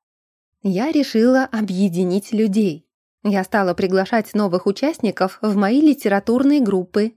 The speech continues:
и рекомендовать людей для работы. Экономическая ситуация сегодня довольно сложна,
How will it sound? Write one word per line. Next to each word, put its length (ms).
и 100
рекомендовать 760
людей 380
для 180
работы. 600
Экономическая 800
ситуация 600
сегодня 560
довольно 440
сложна, 580